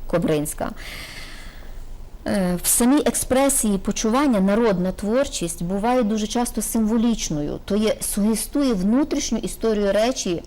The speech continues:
за помочею», ну, зверніть увагу, лексика, яка, так, це оця мова, яка зберігає елементи староукраїнської, символічної методи, котра послідніми часами станула проти домінуючої в літературі натуралізму. І далі найважливіше.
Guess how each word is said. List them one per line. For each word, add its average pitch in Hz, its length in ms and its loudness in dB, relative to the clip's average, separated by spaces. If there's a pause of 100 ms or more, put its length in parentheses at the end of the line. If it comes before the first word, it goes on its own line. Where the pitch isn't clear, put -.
за 170 220 0
помочею», 220 920 0 (100)
ну, 170 260 -2
зверніть 180 440 -4
увагу, 175 300 -2
лексика, 165 500 -4
яка, - 400 -10
так, 196 180 -4 (280)
це - 160 -4
оця 160 260 -2
мова, 180 340 0
яка 160 240 -2
зберігає 170 400 -2
елементи 165 380 -2
староукраїнської, 160 840 -4 (220)
символічної 226 640 0
методи, 202 420 0
котра 196 280 -2
послідніми 254 600 -2
часами 175 480 -2
станула 202 480 -2 (380)
проти 226 280 2
домінуючої 220 800 2
в 170 60 -2
літературі 180 540 -2
натуралізму. 170 800 -6 (220)
І 180 80 -2
далі 269 260 2
найважливіше. 185 920 -2